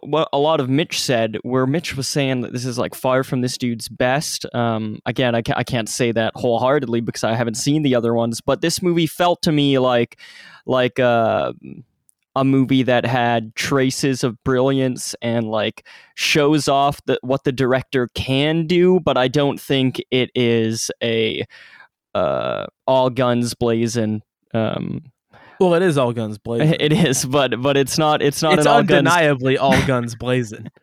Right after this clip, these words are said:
Speaker 2: <laughs>
Speaker 1: It's, it's not firing on all cylinders, I guess. Um, and, but it w-, but, like, I, I wholeheartedly believe that, that his other movies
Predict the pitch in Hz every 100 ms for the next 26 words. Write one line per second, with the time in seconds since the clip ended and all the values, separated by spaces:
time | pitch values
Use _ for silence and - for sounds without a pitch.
0 | - - - 269 277 247 - 160 143 175
1 | 147 196 190 175 170 165 165 156 151 139
2 | 135 - 143 135 135 117 117 113 113 110
3 | 117 117 - - - 127 120 113 117 117
4 | - - - 139 127 151 139 127 143 120
5 | 139 - 127 113 92 123 120 120 - -
6 | - 120 117 107 143 127 127 127 117 120
7 | 120 120 117 113 117 110 - _ _ -
8 | - - 120 123 120 117 113 113 110 110
9 | 110 -